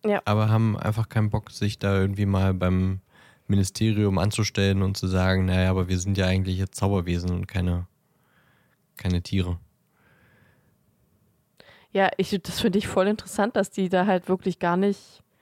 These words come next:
Speaker 1: dass es denen wirklich scheißegal ist, dass die jetzt als Tiere bezeichnet werden, obwohl es ja eigentlich schon sehr humanoide Wesen sind.
Speaker 2: Ja.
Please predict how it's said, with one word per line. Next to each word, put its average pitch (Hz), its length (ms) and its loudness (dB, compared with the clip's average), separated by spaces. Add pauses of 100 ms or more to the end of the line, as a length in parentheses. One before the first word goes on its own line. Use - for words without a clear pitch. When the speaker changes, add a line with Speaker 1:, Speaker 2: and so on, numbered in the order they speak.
(360)
Speaker 1:
dass - 200 -4
es - 80 -14
denen 180 160 -4 (100)
wirklich 185 360 -4
scheißegal 240 600 0
ist, - 460 -4
dass 180 140 -4
die 185 140 -2
jetzt 180 200 0
als 180 200 -6
Tiere 233 360 -2
bezeichnet 165 560 -8
werden, 160 180 -4
obwohl 170 280 -4
es 175 100 -6
ja - 180 -2
eigentlich 180 380 -2
schon 175 220 -2
sehr 170 340 0
humanoide 170 640 0
Wesen 156 320 -4
sind. 160 260 -8
Speaker 2:
Ja. 98 200 0